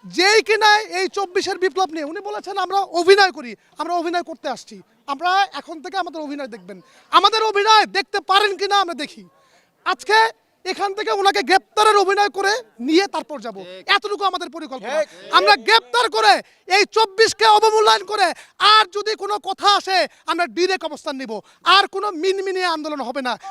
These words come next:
Speaker 1: মিনমিনিয়ে আন্দোলন করার শেষ। এই অন্তর্বর্তী সরকার, অন্যান্য রাজনৈতিক দল, তারা এই জুলাই বিপ্লবীদের সঙ্গে প্রতারণা করেছে কমপ্লিটলি। এই শহীদদের রক্তের, রক্তের ঋণ, এই প্রতীকী রক্তের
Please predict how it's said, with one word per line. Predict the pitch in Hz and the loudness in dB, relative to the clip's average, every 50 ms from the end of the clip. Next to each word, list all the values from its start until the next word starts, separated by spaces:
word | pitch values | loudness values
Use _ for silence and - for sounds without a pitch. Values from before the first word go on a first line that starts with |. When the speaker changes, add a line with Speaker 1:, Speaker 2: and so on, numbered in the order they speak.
| - - | -8 0
Speaker 1:
মিনমিনিয়ে | 339 427 415 415 403 415 415 415 415 415 | 2 4 4 4 2 0 2 4 6 6
আন্দোলন | 415 415 392 359 392 381 403 392 392 392 | 8 6 6 4 0 0 0 0 0 0
করার | - 349 359 359 339 | 0 0 2 2 2
শেষ। | - - 370 370 370 - - - - - - - - - 392 427 | 2 4 4 4 4 2 -4 -14 -20 -20 -20 -10 0 6 6 8
এই | 427 | 8
অন্তর্বর্তী | 415 427 427 381 392 440 427 427 427 440 370 | 8 6 4 4 0 -2 -2 -2 -4 -6 -6
সরকার, | - - 392 415 277 392 440 440 453 415 - - - - - | -2 0 0 2 4 4 4 4 4 2 -2 -12 -18 -16 -10
অন্যান্য | 359 392 415 403 415 415 | -6 -6 -2 -2 0 0
রাজনৈতিক | 415 415 415 415 403 392 415 359 285 | 0 0 0 -2 -2 -6 -8 -6 -4
দল, | 403 427 427 453 427 370 - - _ - 508 - | 0 2 2 2 2 0 -4 -12 _ -12 -4 0
তারা | 381 392 415 427 415 427 415 370 381 415 | 2 2 4 4 4 4 4 2 0 -4
এই | 403 320 - | -4 -4 -4
জুলাই | 359 392 427 427 427 | -2 2 2 2 2
বিপ্লবীদের | 392 403 392 403 427 403 381 - | 0 -6 -8 -8 -8 -8 -8 -8
সঙ্গে | - 381 403 381 370 440 440 427 415 - _ _ _ - | -10 -10 -8 -6 -2 2 2 2 2 0 _ _ _ -8
প্রতারণা | 415 415 - 427 415 403 392 381 | -6 -4 -2 -2 -2 -2 -2 -4
করেছে | 277 339 311 - - 269 | -4 -6 -10 -10 -10 -10
কমপ্লিটলি। | - - 359 403 392 370 392 403 392 - - 359 320 247 - - - - - | -4 0 0 0 0 0 -4 -4 -4 -2 -2 -2 -2 -2 -4 -10 -16 -4 2
এই | 349 403 403 - | 4 4 4 4
শহীদদের | - - 381 415 415 403 - - 427 415 392 302 | 0 2 2 2 2 2 2 4 4 4 4 4
রক্তের, | 294 381 427 - 494 466 466 440 427 415 359 240 _ - - _ - 294 | 4 4 4 2 2 -2 2 2 2 2 2 -2 _ -20 -20 _ 0 4
রক্তের | 415 415 - - - - 427 427 403 311 262 294 | 4 4 4 2 -4 0 0 0 0 0 0 2
ঋণ, | 392 440 453 453 403 330 240 _ - _ - - 392 | 4 4 6 4 2 0 -4 _ -18 _ 2 4 4
এই | 415 | 4
প্রতীকী | 349 - - 427 427 - - 415 320 415 415 | 4 2 2 2 2 4 4 2 4 4 4
রক্তের | 370 403 415 - - - - 427 415 403 | 6 6 4 4 2 0 4 4 4 4